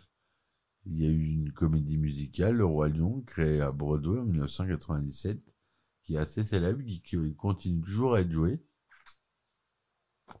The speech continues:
sur les arrangements de Hans Zimmer. Vingt-cinq ans après sa sortie dans les salles,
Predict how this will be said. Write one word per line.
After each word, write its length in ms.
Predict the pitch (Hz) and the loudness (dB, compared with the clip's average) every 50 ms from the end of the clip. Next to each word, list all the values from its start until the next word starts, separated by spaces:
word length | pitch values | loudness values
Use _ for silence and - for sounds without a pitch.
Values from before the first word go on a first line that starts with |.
| _ _ _ _ _ _ _ _ _ _ _ _ _ _ _ _ _ | _ _ _ _ _ _ _ _ _ _ _ _ _ _ _ _ _
sur 340 | - - - - 104 107 | -16 -8 -2 0 2 4
les 200 | 104 101 98 92 | 4 4 2 4
arrangements 580 | 98 95 92 92 92 87 85 87 92 90 90 92 | 4 4 4 4 4 2 2 2 2 2 2 2
de 320 | 90 85 80 73 71 73 - | 2 2 0 0 -2 -4 -6
Hans 280 | - - 78 82 80 73 | -4 -2 0 0 0 -2
Zimmer. 460 | 73 73 73 71 69 67 67 71 92 - 151 - _ _ _ _ _ _ _ _ _ _ _ _ _ _ _ _ _ _ _ _ _ _ _ - | -4 -4 -6 -4 -4 -4 -4 -4 -4 -6 -8 -14 _ _ _ _ _ _ _ _ _ _ _ _ _ _ _ _ _ _ _ _ _ _ _ -12
Vingt-cinq 600 | - 80 85 95 104 104 98 - 120 110 104 95 | -6 -2 0 2 2 2 0 0 -2 -2 0 0
ans 200 | 104 110 110 98 | 0 2 2 2
après 380 | 92 87 80 - - 90 87 82 | 2 0 -2 0 0 2 2 2
sa 180 | - - 82 | 0 -2 -2
sortie 320 | 78 - - 80 80 - 92 | -2 -2 -4 -6 -4 0 2
dans 140 | 85 80 78 | 2 4 4
les 120 | 73 71 | 2 0
salles, 420 | - - 98 90 101 123 139 156 | 0 0 2 2 2 2 0 -4